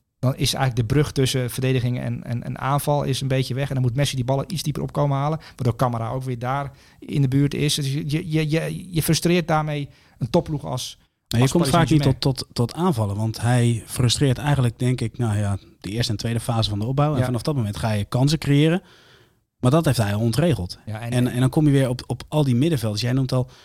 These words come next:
Speaker 2: Fofana één, Fofana twee,
Speaker 1: Ja,
Speaker 2: Maier.
Speaker 1: het is
Speaker 2: Frankrijk
Speaker 1: ongelooflijk.
Speaker 2: is echt het land van de waanzinnige middenvelders.
Speaker 1: <laughs> Ja, het is echt ongelooflijk. Ehm, en het f-,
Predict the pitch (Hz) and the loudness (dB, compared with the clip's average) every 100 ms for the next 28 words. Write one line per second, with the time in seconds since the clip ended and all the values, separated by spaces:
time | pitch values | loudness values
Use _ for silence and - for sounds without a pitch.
0 | - _ _ - - 131 123 135 117 104 | -20 _ _ -6 0 2 2 2 0 0
1 | 117 - 120 117 - 117 104 - _ _ | -4 -2 -2 -2 -6 -8 -8 -14 _ _
2 | _ - 120 127 123 127 110 - 76 - | _ 0 2 4 4 4 2 -4 -8 -6
3 | - 196 240 165 139 131 139 180 - 135 | 2 4 6 4 2 2 0 0 0 2
4 | 139 190 175 156 139 135 139 190 202 131 | 4 4 2 2 2 4 4 4 4 4
5 | 226 185 107 90 92 - 123 101 95 95 | 4 2 0 -2 -6 -8 -10 -10 -12 -14
6 | - - - 117 - - 123 113 110 110 | -16 -16 -4 -2 0 2 2 2 0 0
7 | 92 - - - - - - 110 107 104 | -2 -12 -18 -20 -18 -8 0 2 2 0
8 | - - - - - - _ _ 123 127 | -6 -20 -20 -20 -20 -20 _ _ 2 2
9 | - _ _ _ _ - 127 - - | 0 _ _ _ _ -4 -4 -4 -8